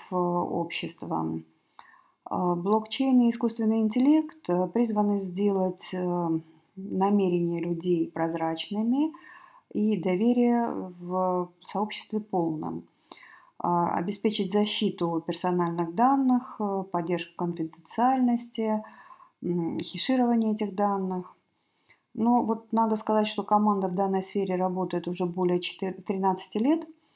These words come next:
И есть уже, э, четыре приложения для знакомств,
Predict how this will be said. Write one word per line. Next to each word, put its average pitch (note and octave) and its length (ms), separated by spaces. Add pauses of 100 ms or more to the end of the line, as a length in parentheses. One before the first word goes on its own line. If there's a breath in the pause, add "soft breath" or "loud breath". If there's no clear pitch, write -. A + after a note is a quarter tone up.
(200)
И - 160
есть G3 520
уже, G3 300
э, B3 560
четыре G#3 360
приложения G3 600
для G3 260
знакомств, G3+ 840